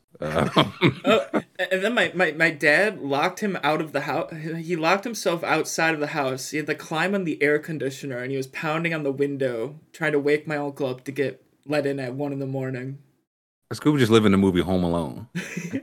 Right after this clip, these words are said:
Speaker 1: He had to climb in the air conditioner.
Speaker 2: So I was, I was out like a light. Um, it was, like, one in the morning. Uh,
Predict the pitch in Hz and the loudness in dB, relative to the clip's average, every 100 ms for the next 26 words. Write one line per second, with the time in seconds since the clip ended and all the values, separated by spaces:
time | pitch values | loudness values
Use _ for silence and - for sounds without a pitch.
0 | - 151 180 - 175 - 147 - - _ | -6 -2 -2 -2 -8 -6 -8 -6 -12 _
1 | - - - 170 208 - - - 226 185 | 2 2 8 8 8 4 -14 0 8 10
2 | 196 - 190 175 143 139 165 - 131 107 | 10 8 10 10 8 10 8 8 6 6
3 | 98 90 110 - _ _ - 190 190 170 | 4 0 -6 -8 _ _ -12 -12 -12 -14
4 | 180 151 - 175 - 202 160 147 165 220 | -14 -10 -10 -6 2 4 4 4 4 4
5 | 208 156 - 151 196 170 165 151 147 139 | 0 -2 0 4 4 4 2 2 2 0
6 | 127 127 120 123 - _ _ - 147 139 | -2 -2 0 -2 -6 _ _ -2 0 0
7 | 139 139 135 - 143 151 147 151 151 156 | -2 -6 -10 -8 -4 -2 0 -2 0 -2
8 | 151 147 147 143 135 131 139 135 131 113 | -2 0 0 0 -4 -6 -6 -4 -4 -6